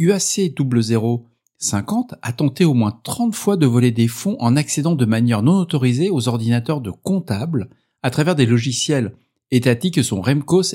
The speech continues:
et Technocnitris. Ce groupe a manipulé les systèmes bancaires à distance pour falsifier des paiements financiers. Donc ce sont des montants de transactions qui vont varier de dizaines de milliers à plusieurs millions de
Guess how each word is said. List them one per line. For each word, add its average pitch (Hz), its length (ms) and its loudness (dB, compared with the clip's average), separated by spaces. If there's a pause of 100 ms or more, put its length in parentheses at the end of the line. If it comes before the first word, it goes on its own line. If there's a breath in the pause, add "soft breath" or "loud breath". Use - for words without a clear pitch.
et 101 160 -6
Technocnitris. 123 720 -2 (440)
Ce - 160 2
groupe 160 280 2
a 127 60 2
manipulé 107 420 4
les 101 100 2
systèmes 87 440 -2
bancaires 127 420 0
à 95 80 -2
distance 104 420 -4
pour - 140 -12
falsifier 147 480 -4
des 110 120 0
paiements 101 260 -2
financiers. 127 800 -4 (360)
Donc 139 160 4
ce 143 60 0
sont 151 100 0
des 160 120 6
montants 151 300 2
de 147 60 0
transactions 131 400 0
qui 160 80 -8
vont 135 80 0
varier 127 200 4
de 113 100 0
dizaines 135 380 0
de 123 100 4
milliers 127 180 4
à 123 60 2
plusieurs 104 320 -2
millions 143 380 2
de 107 300 0